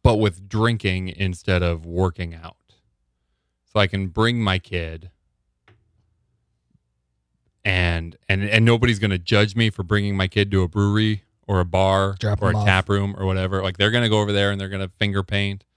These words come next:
Speaker 2: Mm-hmm.
Speaker 1: and, uh, play with the ball pit.
Speaker 2: Now, the question is, Mark, what happens after?
Speaker 1: I knew you were gonna ask that. There needs to be some guidelines.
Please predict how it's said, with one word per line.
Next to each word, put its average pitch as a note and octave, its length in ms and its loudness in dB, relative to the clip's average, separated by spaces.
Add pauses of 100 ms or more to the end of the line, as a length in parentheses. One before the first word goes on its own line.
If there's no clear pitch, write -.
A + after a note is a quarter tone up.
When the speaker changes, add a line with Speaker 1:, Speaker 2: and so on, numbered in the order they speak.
(140)
Speaker 2:
Mm-hmm. - 360 -12
Speaker 1:
and, E2 420 -8
uh, E2 220 -6
play F#2 260 0
with F2+ 200 -2
the F#2 80 -6
ball F#2+ 280 2
pit. G2+ 340 -2 (340)
Speaker 2:
Now, D#3+ 480 2 (1080)
the D3 100 -2
question G#3 600 0
is, E3 220 -2
Mark, C#3+ 500 -2 (480)
what E3+ 260 2
happens D#3+ 420 0
after? G#2 460 -6 (1120)
Speaker 1:
I G2 120 0
knew A2+ 120 6
you B2+ 160 4
were B2+ 80 0
gonna A2+ 160 -2
ask A2 380 -6
that. E2+ 280 -12 (220)
There G#2+ 140 2
needs A2+ 280 0
to A#2+ 100 -8
be A#2 280 2
some A#2 220 -2
guidelines. F2 880 0